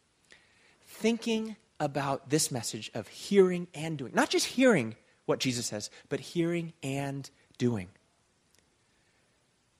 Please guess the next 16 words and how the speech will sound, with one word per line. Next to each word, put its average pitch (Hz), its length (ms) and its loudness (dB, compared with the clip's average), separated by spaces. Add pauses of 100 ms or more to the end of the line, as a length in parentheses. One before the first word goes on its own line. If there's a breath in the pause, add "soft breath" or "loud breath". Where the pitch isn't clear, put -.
(260)
'Cause 139 120 -10
we're 156 140 0
all 196 200 2
building 156 400 0
something. 110 420 -10 (2000)
When 185 160 8
we 202 140 4
build 202 420 6
our 175 160 2
careers, 139 760 -6 (1600)
is 165 280 8
the 165 140 -2
building 220 600 -2
of 160 140 0
our 139 160 -2
career 131 600 -6